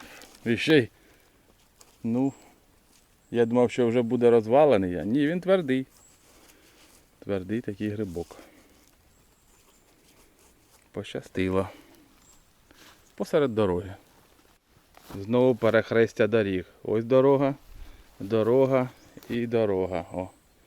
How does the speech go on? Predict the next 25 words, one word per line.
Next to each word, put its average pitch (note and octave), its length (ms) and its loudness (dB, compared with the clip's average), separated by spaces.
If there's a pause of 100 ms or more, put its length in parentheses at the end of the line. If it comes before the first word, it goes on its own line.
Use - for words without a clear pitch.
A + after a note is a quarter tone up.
(520)
І - 20 -8
на A#2 120 -2
цьому A#2 260 -4
перехресті B2 640 0
дивимося C3+ 500 0
білих A2+ 340 -2
грибів. G2 400 -4
І G2 40 -10
що A#2+ 160 -6
дивитися, C3+ 440 -4
як G2 140 -6
він A#2+ 120 -4
ось G#2 140 -10
уже G#2+ 160 -2
сидить. F2 360 -12 (540)
Ось A2+ 200 -2
він G#2 160 0
вже G2+ 200 0 (800)
виріс, A#2 560 0 (600)
молоденький G#2 720 -2 (240)
грибочок F#2 580 -8 (960)
на F#2+ 140 -12
перехресті G2+ 600 -4
доріг. E2 340 -14 (420)
О. G2 140 -10